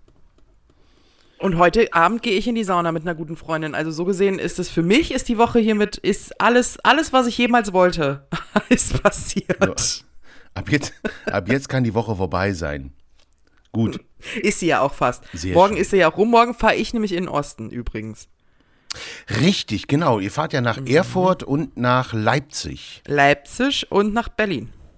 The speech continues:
Speaker 2: Und nach Berlin, genau.
Speaker 1: Mhm.
Speaker 2: Warum zählt man Berlin eigentlich nicht zum Osten?
Speaker 1: Weil das was anderes ist.
Speaker 2: Weil das was anderes ist. Gut.
Speaker 1: Naja, vielleicht auch, weil Berlin ja so gesehen ja auch Westen war.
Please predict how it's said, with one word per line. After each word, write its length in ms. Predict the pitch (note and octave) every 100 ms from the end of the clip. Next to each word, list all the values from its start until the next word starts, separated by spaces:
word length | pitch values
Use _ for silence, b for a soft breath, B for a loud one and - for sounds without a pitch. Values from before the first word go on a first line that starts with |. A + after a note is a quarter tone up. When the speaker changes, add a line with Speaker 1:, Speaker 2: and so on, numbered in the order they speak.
| F#2
Speaker 2:
Und 200 | F#2 E2+
nach 200 | G2+ -
Berlin, 800 | F#2+ C3+ E3 F#3 C3 G2+ F2+ E2
genau. 640 | G2 C3+ A#2 G2 E2 D2+ C#2+ -
Speaker 1:
Mhm. 300 | C#3+ B2+ A#2
Speaker 2:
Warum 380 | A2 E3 D4 D#4+
zählt 340 | - G3 A3 F3
man 200 | F3 C3
Berlin 420 | A#2 A2 G3+ -
eigentlich 320 | C3+ B2 A#2
nicht 240 | F3 -
zum 180 | - D3+
Osten? 500 | - G2 - - B1+ - _ _ _ _ _ _ _ -
Speaker 1:
Weil 140 | F3
das 140 | E3+ D#3+
was 120 | C3+
anderes 360 | A2+ G#2 G2 -
ist. 220 | G#2 - B B B B
Speaker 2:
Weil 140 | G2+
das 140 | G#2 F#2+
was 100 | A2
anderes 380 | D2 B1+ A#1+ -
ist. 260 | - - - _ -
Gut. 280 | G2 - - B B F3+
Speaker 1:
Naja, 220 | E3 E3+
vielleicht 320 | F#3 F#3+ A3
auch, 120 | G3+ E3
weil 140 | F#3
Berlin 300 | F3 F3+ G3
ja 140 | G3+ E3+
so 100 | F#3
gesehen 240 | F#3+ F#3+
ja 160 | F#3 D3+
auch 160 | F#3
Westen 400 | F3+ G3 - C3
war. 380 | A#2 A2 A#2 -